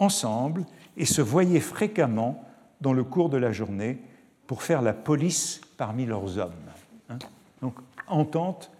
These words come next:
des chefs. Et en, un témoignage que je prends, très intéressant, de cette complicité des républicains et des légitimistes en prison, euh,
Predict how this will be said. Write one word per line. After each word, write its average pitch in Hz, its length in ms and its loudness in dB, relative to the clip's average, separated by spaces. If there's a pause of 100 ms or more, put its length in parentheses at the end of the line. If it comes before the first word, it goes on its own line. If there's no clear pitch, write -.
(180)
des 120 140 -2
chefs. - 580 -6 (540)
Et 170 440 8 (200)
en, 131 500 2
un 123 120 -2
témoignage 143 800 0 (420)
que 131 400 2
je 113 160 -2
prends, 131 580 -4 (240)
très 120 260 0
intéressant, 113 680 -2 (340)
de 120 80 -2
cette - 280 -4
complicité 147 680 -2
des 110 120 2
républicains 123 640 0
et 117 100 2
des 110 160 0
légitimistes 117 840 -2
en 107 80 -4
prison, 127 540 -2 (580)
euh, 143 200 2